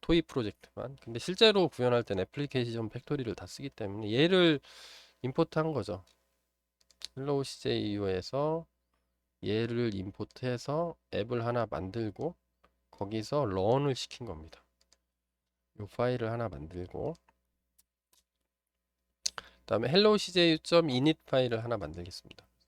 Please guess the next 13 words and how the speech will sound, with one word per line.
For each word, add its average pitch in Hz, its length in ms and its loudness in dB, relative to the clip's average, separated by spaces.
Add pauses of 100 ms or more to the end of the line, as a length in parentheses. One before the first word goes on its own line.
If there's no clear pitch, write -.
(120)
어, 92 80 -14 (200)
미리 117 200 -2
만들어 95 340 -2
놨어요. 82 500 -10
헬로우 120 360 -8
씨제이유 107 400 -12 (120)
점 123 220 -12
이닛이 104 580 -14
있을 - 220 -14
텐데. - 260 -20 (1500)
어, 95 200 -8
아이엔아이. 95 680 -2 (240)
예. 101 220 -18